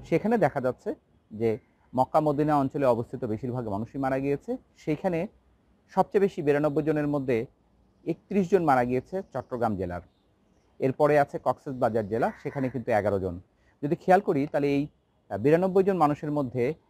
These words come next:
তিন ভাগের এক ভাগে কিন্তু চট্টগ্রাম জেলার অন্তর্ভুক্ত মানুষ, যারা সৌদি প্রবাসী মারা গিয়েছেন। এরপরে, আহ, মারা গিয়েছে কক্সবাজারের বললাম এগারো জন, তারপরে কুমিল্লার আট জন, ব্রাহ্মণবাড়িয়ার সাত জন।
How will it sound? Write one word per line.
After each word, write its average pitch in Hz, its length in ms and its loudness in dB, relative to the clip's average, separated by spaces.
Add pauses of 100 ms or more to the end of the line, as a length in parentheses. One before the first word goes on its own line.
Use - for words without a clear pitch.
(260)
তিন 190 200 2
ভাগের 175 260 2
এক 139 180 4
ভাগে 156 240 0
কিন্তু 123 220 -4
চট্টগ্রাম 123 580 -2 (200)
জেলার 113 260 2 (600)
অন্তর্ভুক্ত 107 500 -6
মানুষ, 98 320 -4 (200)
যারা 101 200 0
সৌদি 113 280 -4
প্রবাসী 104 360 -6
মারা 95 220 -2
গিয়েছেন। 113 420 -6 (420)
এরপরে, 131 400 2 (840)
আহ, 104 200 0
মারা 120 220 4
গিয়েছে 120 500 0 (200)
কক্সবাজারের 113 560 0
বললাম 113 380 4
এগারো 104 380 2
জন, 147 180 2 (240)
তারপরে 123 280 -2
কুমিল্লার 135 500 2 (160)
আট 113 160 0
জন, 131 280 2 (500)
ব্রাহ্মণবাড়িয়ার 135 580 4
সাত 101 240 -2
জন। 92 240 -4